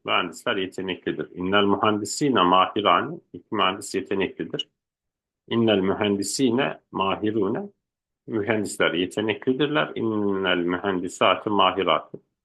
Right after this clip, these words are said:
Tamam, mühendisler yetenekli dedik. Şimdi mahirun, mahirani, mahirune, mahiratun. Bakın bunlar hep müfret haberdir. Sayı ve cinsiyetleri ne olursa olsun.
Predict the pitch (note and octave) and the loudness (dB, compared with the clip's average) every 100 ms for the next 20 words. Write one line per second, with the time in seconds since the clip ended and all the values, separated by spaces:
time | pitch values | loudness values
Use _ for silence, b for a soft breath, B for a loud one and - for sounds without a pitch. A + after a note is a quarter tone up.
0 | - D3 A#2+ F#2+ E2+ D2+ - D3 B2+ A2+ | -2 2 4 4 2 -2 -4 -2 0 0
1 | G#2 F2+ E2 D3+ A#2 F2+ - - _ _ | -2 -4 -4 -2 2 0 0 -18 _ _
2 | _ _ _ _ _ _ D3+ A#2+ F2+ G2+ | _ _ _ _ _ _ 2 4 4 4
3 | C#3+ E3 C#3 B2+ A#2 A#2 A2 G2 G2 G#2+ | 8 6 6 2 2 2 0 0 0 2
4 | G#2+ G2+ A2 G#2+ A2+ A2 G#2+ G#2 G#2 G#2 | 2 0 -2 2 2 2 0 -2 0 0
5 | G2 G#2+ G#2+ A#2+ G2+ C3 F3+ _ _ _ | 0 -4 -6 -2 -2 -2 -6 _ _ _
6 | _ - G2+ G2+ - A2 B2+ A2 - E2 | _ -6 -2 -2 0 0 4 4 2 -12
7 | D#2 C3+ C3+ C3+ C3+ E3+ A#2+ F2+ D3+ - | -6 -6 0 0 2 2 2 0 -4 -4
8 | G2 F#2 B2+ B2 G2+ D2+ D2+ D2 - - | -6 -2 0 0 -2 -2 -6 -6 -10 -18
9 | _ _ _ _ _ _ - - A2+ C3+ | _ _ _ _ _ _ -6 -2 2 4
10 | G3+ F3 C3 A2+ A#2 - A#2 G#2 - E3+ | 6 6 4 2 2 2 0 0 -2 -4
11 | E3+ A#2+ F2+ D2+ - - C#2+ - _ | 0 0 0 -2 -8 -14 -16 -16 _